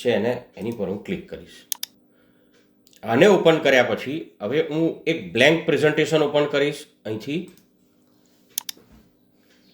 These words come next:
અ, બ્લેન્ક પ્રેઝન્ટેશન પર ઓપન કર્યા પછી આને જરૂર પડે હું બંધ પણ કરી શકું છું. અને અહીંયા આગળ જે પ્રેઝન્ટેશન છે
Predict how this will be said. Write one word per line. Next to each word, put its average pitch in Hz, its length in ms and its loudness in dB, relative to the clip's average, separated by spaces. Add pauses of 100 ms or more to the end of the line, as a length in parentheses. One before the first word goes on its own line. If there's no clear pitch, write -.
(1160)
અ, 98 200 4
બ્લેન્ક 180 440 4
પ્રેઝન્ટેશન 170 640 2
પર 170 180 2
ઓપન 165 460 2
કર્યા 139 240 6
પછી 135 260 -2
આને 147 240 2
જરૂર 139 300 0
પડે 160 120 2
હું 160 140 4
બંધ 123 160 6
પણ 156 160 2
કરી 151 180 0
શકું 143 320 -4
છું. 156 280 -10
અને 123 180 -4
અહીંયા 131 180 0
આગળ 165 160 4
જે 160 160 2
પ્રેઝન્ટેશન 123 720 -2
છે - 380 -8